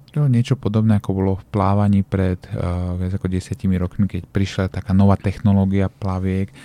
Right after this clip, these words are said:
ktoré sa volá, že rybacia koža, a vtedy tí plavci v tom jednom roku dokázali urobiť veľký počet svetových rekordov len vďaka tomu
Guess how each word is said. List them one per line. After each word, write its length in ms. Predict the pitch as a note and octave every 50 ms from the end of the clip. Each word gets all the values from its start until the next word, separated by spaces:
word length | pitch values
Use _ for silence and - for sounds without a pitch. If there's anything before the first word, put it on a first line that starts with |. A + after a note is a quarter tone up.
| - - - -
ktoré 160 | - F2+ F2+
sa 160 | - - G#2
volá, 240 | F#2+ G2 F#2+ F#2+ F#2+
že 160 | F#2 G2 F#2+
rybacia 400 | F#2+ F#2 F#2 F#2 F#2 - - G#2
koža, 400 | G2+ - - F#2+ F#2 G2 G2 G2
a 160 | F#2+ F#2 F2+ F#2 F#2 - - - - - - - - - - - - -
vtedy 240 | - G#2 G2+ G2
tí 80 | - -
plavci 560 | G2 - G#2 F#2+ G2 G2 - - - G2+ F#2
v 40 | - -
tom 140 | G#2+ G2+ G2+ G2 F#2+ F2+ - -
jednom 320 | G2 G#2 G#2 G#2+ G#2 G2+ G2+ F#2+
roku 480 | F#2+ F#2+ - - A#2 A2+ A2 A2 - - F#2+
dokázali 640 | G2+ F#2 - G2+ F#2 G2+ G2 F#2+ F#2+ F#2 F2+ - -
urobiť 800 | G#2 G2+ G2 G2 F2+ F#2+ F#2+ F#2 F#2 - - G2 G2 G2+ - -
veľký 320 | G2+ G2+ G2 G2 - G2+
počet 320 | - - G2 - G2 F#2 -
svetových 480 | G#2 G2 - - G2 F#2 F#2 F#2+ F#2
rekordov 480 | F#2+ - - G2 F#2+ F#2 F#2 F2 F2 F2+
len 240 | F#2 F#2 F#2 F#2 F#2
vďaka 240 | F2+ - - F#2
tomu 400 | - - F#2 F2+ F#2 F2+ F2+ F2+